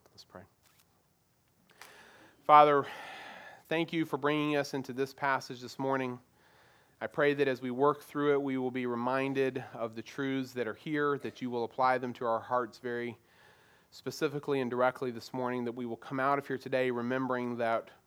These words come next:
every Sunday is a day we, we gather to worship you. Every Sunday is a reminder of Easter for us because of the resurrection, because of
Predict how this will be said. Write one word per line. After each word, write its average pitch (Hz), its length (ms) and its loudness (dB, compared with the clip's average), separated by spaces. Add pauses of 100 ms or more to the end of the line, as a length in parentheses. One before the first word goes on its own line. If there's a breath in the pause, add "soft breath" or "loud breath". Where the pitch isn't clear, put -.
(400 soft breath)
every 170 260 4
Sunday 123 440 -2
is 117 180 -2
a 117 40 -6
day 117 280 -2
we, 117 340 -6
we 117 140 -8
gather 117 340 -2
to - 140 -14
worship 110 440 -8
you. 110 220 -8
Every 143 540 0
Sunday 131 680 0
is 113 200 -6
a 117 60 -8
reminder 120 640 -2
of 113 280 -10
Easter 120 320 -10
for 117 360 -2
us 104 180 -2
because 127 480 -2
of 127 80 -12
the 127 80 -6
resurrection, 120 680 -2
because 120 340 -6
of 117 160 -8